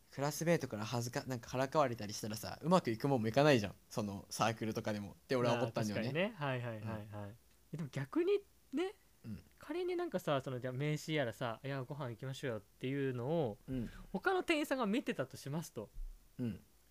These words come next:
Speaker 2: そしたらさ、まあ、その後ね、休憩時間なのか、退勤後なのか分かんないけど、
Speaker 1: うん。
Speaker 2: 「え？」みたいな、「見てましたよ」みたいな、「なんかお客さんから誘われてましたよね」とか、
Speaker 1: うん。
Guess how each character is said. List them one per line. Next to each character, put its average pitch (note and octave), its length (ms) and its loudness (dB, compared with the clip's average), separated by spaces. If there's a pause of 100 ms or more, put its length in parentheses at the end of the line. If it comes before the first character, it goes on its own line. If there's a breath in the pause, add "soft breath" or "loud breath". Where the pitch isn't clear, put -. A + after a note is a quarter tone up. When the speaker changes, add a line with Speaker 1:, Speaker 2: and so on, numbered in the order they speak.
Speaker 2:
そ D4 160 -2
し - 80 -8
た G#4 100 2
ら A3+ 180 4
さ、 C3+ 280 2
ま A#2+ 120 -2
あ、 A#2 40 -6
そ E3+ 140 -4
の F3+ 80 2
後 E3 120 -2
ね、 B2+ 100 -6
休 D#3 260 -2
憩 D#3+ 200 2
時 D3+ 120 -8
間 D3 160 -2
な A#2 80 -4
の A2+ 80 -8
か、 A#2 100 -10
退 D3 300 -4
勤 E3+ 220 -2
後 F3+ 120 -2
な D#3+ 80 -2
の B2 60 -6
か A2+ 120 -10
分 B2 60 -10
か G#3+ 180 -8
ん G3 80 -6
な C3 80 -6
い A2+ 60 -10
け A2+ 100 -10
ど、 B2 400 -4
Speaker 1:
う A#2+ 40 -4
ん。 A2 180 -4 (380 soft breath)
Speaker 2:
「え？」 F#3+ 180 0
み G#3+ 100 0
た B2+ 100 -2
い - 40 0
な、 - 60 -2
「見 D#3+ 80 0
て G#3 120 2
ま F3 140 2
し - 80 -6
た C3+ 80 0
よ」 D#3 140 2
み C3+ 80 -2
た A#2 120 -6
い A2+ 40 -8
な、 A#2 100 -12
「な C3+ 100 -4
ん D3 60 -6
か B2+ 120 -6
お A#2 40 -8
客 - 240 -10
さ B3 160 -4
ん B3+ 80 -8
か A#3+ 100 -8
ら A#3 180 -2
誘 F#3 200 -2
わ C4 60 2
れ D4+ 60 -2
て D4+ 100 -4
ま D#4+ 120 -2
し - 60 -8
た D#3+ 100 -2
よ B2+ 80 -2
ね」 A#2 120 -4
と A#2 100 -10
か、 A#2 340 -6 (180)
Speaker 1:
う C3+ 40 -2
ん。 G#2+ 160 -2